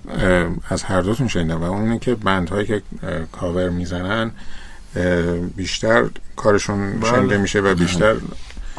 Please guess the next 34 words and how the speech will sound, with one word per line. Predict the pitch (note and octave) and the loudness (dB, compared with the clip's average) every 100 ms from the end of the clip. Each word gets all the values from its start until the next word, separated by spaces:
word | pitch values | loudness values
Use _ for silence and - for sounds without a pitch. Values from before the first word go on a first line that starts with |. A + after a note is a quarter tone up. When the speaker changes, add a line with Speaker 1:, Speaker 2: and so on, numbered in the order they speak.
| F2 F2 - - - | 0 0 -10 -10 -2
Speaker 1:
اه، | E2+ E2 D#2+ D#2+ E2 - - - - | 0 0 -2 -4 -6 -12 -16 -16 -6
راجع | G2+ F2+ G2 | -4 -2 0
به | A2 | 2
این | A2 | 2
هم، | A#2 - | -2 -4
فکر | - | -2
کنم | G#2+ B2+ | 2 2
این | C3 | 2
خودش | C#3 C3 C#3+ | 2 2 2
یه | |
موضوعیه. | C3+ G2 F2 A2 A2 - - - - - | 2 2 2 2 2 0 -4 -12 -6 2
Speaker 3:
این | C#3 | 6
ما | |
Speaker 1:
همیشه | E3 F3 | 6 8
Speaker 3:
خود، | C#3 | 8
Speaker 1:
راجع | G#2 | 10
به | G#2 | 8
صحبت | - G2 F2+ - | 8 6 2 2
کرد. | - | -6
Speaker 3:
خود | - G#2+ G2 | 4 6 8
ما | G2 A2+ | 8 6
Speaker 2:
آره. | A2+ | 8
Speaker 3:
کاور | A#2 A2 A#2+ | 8 8 8
می‌زنیم. | B2 B2+ A2+ F2 C2 - - F#2 | 8 6 4 4 2 -4 -8 -4
خود | F#2 E2 | 0 0
فایو | F2 F2+ F2 | 2 2 2
گرامز | D#2+ F2 F2 F#2+ A2 - | 2 2 4 2 -2 -4
تو | G2 | -2
این | E2+ - | -2 -2
چهار | G2 E2+ | 0 0
تا | E2 E2 | 2 0
کنسرت | E2 E2 E2+ D#2 | 2 0 0 0
های | F2+ | 2
آخرش | E2+ E2 F2+ F2+ F#2+ G#2+ A2 | 4 2 2 2 2 0 -4